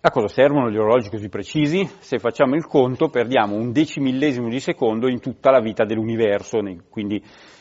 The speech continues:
quindici miliardi di anni, eh, di anni dell'universo. Però appunto, come dicevo prima, in realtà se io ho bisogno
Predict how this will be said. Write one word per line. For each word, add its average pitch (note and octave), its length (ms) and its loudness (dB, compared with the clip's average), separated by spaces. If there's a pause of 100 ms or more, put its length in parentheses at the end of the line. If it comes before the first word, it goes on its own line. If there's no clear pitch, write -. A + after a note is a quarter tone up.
(300)
quindici G2+ 440 -8
miliardi G2+ 600 -4
di G#2+ 160 -2
anni, G2 500 -2
eh, F#2+ 440 -2
di A2 140 0
anni G2 220 0
dell'universo. A2 540 0
Però - 120 10
appunto, E3 300 6
come G2 160 0
dicevo C#3 320 6
prima, D#3+ 400 6 (360)
in A2 140 2
realtà E3 460 8
se - 140 2
io A2+ 180 6
ho A#2 80 8
bisogno A#2+ 680 2